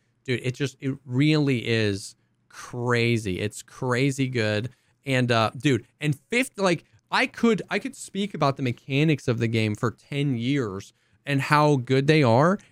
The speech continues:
And still, I would say fifty percent of the fun in the game is the voip. It is, I hope it never changes, because most people, you get some tryhards that are super toxic, but most people subconsciously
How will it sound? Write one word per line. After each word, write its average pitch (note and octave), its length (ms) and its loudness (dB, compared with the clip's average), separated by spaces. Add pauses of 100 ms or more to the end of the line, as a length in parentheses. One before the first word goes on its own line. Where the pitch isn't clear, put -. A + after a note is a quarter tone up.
(160)
And F3 280 0
still, - 760 -4
I C3+ 120 -4
would C3 180 -4
say B2 260 -4 (280)
fifty B3+ 380 -6
percent E3 440 0
of D3+ 100 0
the C#3 100 2
fun C3+ 240 0
in D3+ 100 2
the C#3+ 80 2
game B2+ 300 0
is B2+ 180 -2
the B2+ 100 2
voip. A2 320 0 (640)
It G3 200 -2
is, B3+ 420 -4 (540)
I F#3+ 140 -2
hope G#3 300 0
it B3+ 140 -2
never E3+ 340 0
changes, D#3+ 520 0 (240)
because G3 480 -2 (300)
most F#3 680 2
people, G3 300 -2
you C4+ 80 2
get A#3 140 2
some D3+ 120 0
tryhards A#2 540 2
that A2 80 0
are G#2+ 60 0
super A#2 260 -2
toxic, G#2+ 460 -6 (220)
but G#3+ 200 -8
most F#3 460 2
people A#3 500 -4 (200)
subconsciously F#3 1300 0